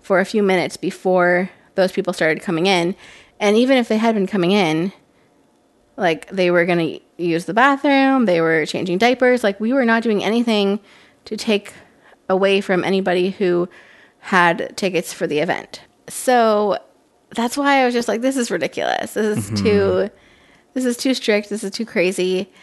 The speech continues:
Speaker 1: And I told you that I wanted to, like, I kinda wanted to say something to the woman, and I wanted to say, like, "Do you think this is what Walt's wife would have wanted?"
Speaker 2: Yeah.
Speaker 1: Because we found out that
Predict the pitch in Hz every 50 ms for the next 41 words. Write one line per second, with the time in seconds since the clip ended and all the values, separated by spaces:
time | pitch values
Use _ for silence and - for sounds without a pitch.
0 | - - _ _ _ _ _ _ - 214 208 202 202 196 190 190 185 180 185 190
1 | 190 185 - 185 - 214 202 196 202 185 180 180 180 180 185 220 185 180 180 170
2 | - - - 170 175 175 170 165 165 175 175 196 202 - _ _ _ _ _ _
3 | - - - 185 190 190 185 180 185 190 - 220 202 190 185 180 185 175 151 143
4 | - - - - - - - _ _ _ - - - - _ _ _ _ - -
5 | - - 202 196 190 185 180 180 185 190 - 208 196 - 196 190 190 185 190 190
6 | - - 208 185 185 190 180 180 180 - 175 180 - - - - - - - -
7 | 214 202 190 185 180 185 185 185 131 - 190 185 180 180 185 180 185 175 170 175
8 | - - 190 175 170 - - - - - 156 170 170 165 165 170 - - - -
9 | - - - - _ _ - - - - - - 233 233 262 269 254 254 247 254
10 | 240 240 226 202 - 180 202 196 196 185 - - - 226 202 196 190 190 220 -
11 | - 226 226 226 220 214 214 214 226 240 247 - 320 339 349 359 359 - - _
12 | _ _ _ _ - 226 214 196 262 269 262 247 233 226 226 233 220 208 220 202
13 | 202 202 202 202 202 202 - 202 190 190 190 -